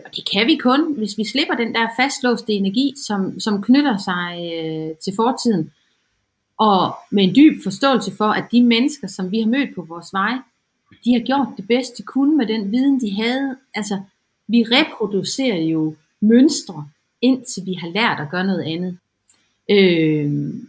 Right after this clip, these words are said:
så når nogen har skammet ud, så, så er det fordi, de simpelthen ikke har lært, hvad det vil sige, når vi, når vi siger, at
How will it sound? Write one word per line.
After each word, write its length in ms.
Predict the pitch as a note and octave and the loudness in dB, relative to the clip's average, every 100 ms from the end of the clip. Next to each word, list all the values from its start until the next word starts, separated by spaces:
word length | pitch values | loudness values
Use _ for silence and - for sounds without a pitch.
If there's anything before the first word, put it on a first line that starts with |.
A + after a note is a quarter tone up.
| _ _ _ _ | _ _ _ _
så 220 | - F4+ | -6 0
når 400 | E4 C4 C#4 F#3+ | 4 4 4 2
nogen 280 | F#3+ G3 G3+ | 2 0 0
har 140 | F#3+ D#3 | -2 -6
skammet 460 | - E3 D#3+ D#3 | -6 -6 -4 -4
ud, 220 | D#3 E3 - _ _ _ _ _ _ _ _ - | -4 -6 -10 _ _ _ _ _ _ _ _ -10
så, 440 | - C4+ B3 A#3+ G3+ | -2 2 4 2 -2
så 160 | - B3 | -4 -4
er 40 | |
det 100 | A#3 | -2
fordi, 260 | B3 B3+ - A3+ | 0 0 -2 -6
de 60 | - | -2
simpelthen 300 | B3+ A#3 B3 | 0 2 2
ikke 140 | B3+ - | 0 -4
har 80 | |
lært, 280 | A3 B3 E3+ - _ - | -2 -2 -2 -8 _ -4
hvad 100 | G3+ | 0
det 120 | G3+ | 0
vil 160 | G3 | -2
sige, 440 | - A#3+ B3 C4 C4 _ _ _ _ _ A3+ | -2 2 2 2 -4 _ _ _ _ _ 2
når 160 | A3+ | 4
vi, 140 | G3+ G3+ G#3+ | 4 2 2
når 120 | G3 | 2
vi 160 | G3 | 2
siger, 340 | F#3+ - A#3+ B3 - | 2 6 6 6 2
at 180 | F3+ | -4